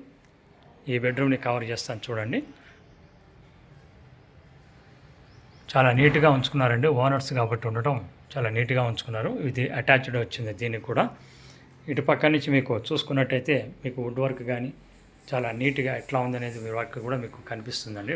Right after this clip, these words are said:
with డ్రైనింగ్ తోటి. ఇటు పక్కన మీకు అటాచ్డ్ బాత్రూమ్ రావటం జరిగిందండి. ఇది ఇంకొక అటాచ్డ్ బాత్రూమ్ అండి. ఇటు నుంచి మనకి రాగానే ఈశాన్యం వల్ల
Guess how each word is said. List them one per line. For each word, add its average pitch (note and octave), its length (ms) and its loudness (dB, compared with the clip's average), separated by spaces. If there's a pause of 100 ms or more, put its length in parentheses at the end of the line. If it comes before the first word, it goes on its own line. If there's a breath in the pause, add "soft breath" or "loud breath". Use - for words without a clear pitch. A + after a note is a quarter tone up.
with - 140 -12 (120)
డ్రైనింగ్ A2+ 360 -2
తోటి. G#2+ 220 -6 (680 loud breath)
ఇటు C3+ 200 0
పక్కన C3+ 200 2 (100)
మీకు A#2 200 -4 (680)
అటాచ్డ్ B2+ 440 0
బాత్రూమ్ A#2+ 360 -2
రావటం G#2+ 300 -2
జరిగిందండి. G2+ 440 -4 (440)
ఇది A2+ 160 -2 (2000)
ఇంకొక A#2 260 -2 (220)
అటాచ్డ్ A#2+ 420 2
బాత్రూమ్ A2 340 -2
అండి. B2 140 -2 (1500)
ఇటు C3+ 180 4
నుంచి - 240 4
మనకి C3+ 240 4
రాగానే C#3 380 8 (300)
ఈశాన్యం C3+ 440 6
వల్ల B2 140 4